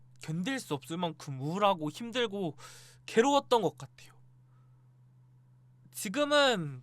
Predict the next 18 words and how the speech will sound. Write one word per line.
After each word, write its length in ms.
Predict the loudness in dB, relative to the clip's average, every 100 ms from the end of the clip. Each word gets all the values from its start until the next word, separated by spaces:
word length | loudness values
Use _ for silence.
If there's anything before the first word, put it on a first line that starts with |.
| -18 -20 -20 -20 -20 -20 _ _ _ _ _ _ _ _ -12
그와 280 | 2 6 6
함께 320 | 4 -2 -4
그 180 | -4 -10
동반됐던 600 | -6 0 0 0 -2 -4
트라우마에 880 | 0 6 6 6 0 -2 -2 -2 -2
대한 260 | -4 -6 -6
치료도 500 | -8 -4 -2 0 0
함께 240 | -2 -4 -8
받고 360 | -8 -10 -12
있고, 400 | -12 -6 -4 -4 -10 -20 -20 -20 -20 -10
또 440 | -6 -4 -6 -10 -14 -10
불안 380 | 0 2 2 0
장애에 440 | -2 0 -2 -2
대한 280 | -2 -4 -4
치료도 580 | -6 -6 -4 -6 -8 -14 _ _ -18
받고 260 | -12 -8
있어요. 500 | -8 -4 -2 -2 -4 -12
그래서 500 | -2 -2 6 6 6